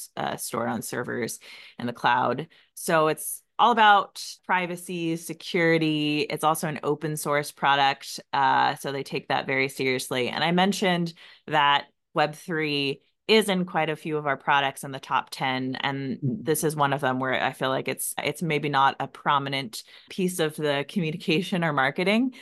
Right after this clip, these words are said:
Speaker 1: but Anytype uses blockchain technology to make sure that, um, your content is se-, highly secure, that transactions are encrypted. But again, the, the product really leads by its features and usability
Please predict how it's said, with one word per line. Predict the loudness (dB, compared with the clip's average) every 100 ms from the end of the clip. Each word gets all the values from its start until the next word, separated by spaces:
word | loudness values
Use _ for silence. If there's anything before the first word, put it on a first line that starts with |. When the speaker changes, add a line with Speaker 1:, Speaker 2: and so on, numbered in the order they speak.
| -12
Speaker 1:
but | 4 4 4 -4 -14 -10
Anytype | -4 0 0 2
uses | 2 0 0
blockchain | 0 0 -6 -8 -6
technology | -6 -8 0 2 2 0 -2 -2
to | -4 -6
make | -2 -2
sure | -2 -2 2 2 2 0
that, | 2 2 0 -6 -16 -12
um, | -8 -4 -2 -2 -4 -6 -8 _ _ _ -20 -20 _ -10
your | -2 2 2 0
content | 0 -2 -2 -4 -2
is | -4 -4 -8 -18 -20 -20 _ -12
se-, | -8 -6
highly | 0 2 2
secure, | 0 -6 0 4 6 6 4 2 0
that | -4 -4
transactions | -8 -8 -2 -4 -2 -8 -6
are | -6
encrypted. | -8 -4 -4 -2 0 4 4 2 -4 _ _ 0
But | 0
again, | 0 0 0 -2 -4
the, | -8 -10
the | -6
product | 0 2 2 2
really | 2 2
leads | 2 -2 0
by | -2
its | -2 -4 -8
features | -4 -2 2 4 4 4 2
and | -4 -4 -4
usability | -4 -6 0 4 4 4 2 2 2